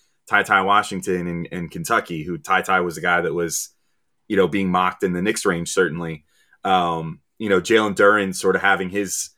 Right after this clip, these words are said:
his struggles with foul trouble and, and things of that nature in that Gonzaga matchup. Like, do you, th-, from a talent evaluation perspective, do you look at, at these games as sort of a way to say, like, well, these are these guys facing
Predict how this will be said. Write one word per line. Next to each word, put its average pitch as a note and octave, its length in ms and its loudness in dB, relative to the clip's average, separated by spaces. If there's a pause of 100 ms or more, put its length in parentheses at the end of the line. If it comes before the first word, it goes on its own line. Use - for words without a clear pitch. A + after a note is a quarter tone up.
(300)
his A#2+ 220 4
struggles F#2+ 460 2
with E2 140 -6
foul F#2 220 2
trouble F2 440 -2
and, E2 180 -8
and E2+ 260 -10
things F2+ 220 -4
of F2+ 60 0
that F2 120 0
nature F2+ 280 -6
in E2+ 60 -6
that E2 160 -6
Gonzaga F2 440 -2
matchup. E2 500 -4
Like, E2 280 -4 (1000)
do C3 180 -2
you, D3 60 2
th-, - 300 -2
from D#3 180 2
a C3 40 0
talent D3 320 0
evaluation C#3+ 560 0
perspective, C#3+ 480 -6
do A2 80 -12
you C3 80 -4
look B2+ 220 0
at, A#2+ 160 2 (160)
at A2 140 -2
these A2+ 200 -2
games G#2+ 420 -2
as F#2 600 -2 (560)
sort C3 260 2
of A#2 60 2
a A2+ 60 6
way A2+ 180 6
to G#2 80 2
say, A2 240 2
like, G2 280 2
well, G#2+ 540 4 (380)
these A#2+ 360 -6
are C#3 80 0
these B2 220 -6
guys G#2+ 320 4
facing G#2 760 -4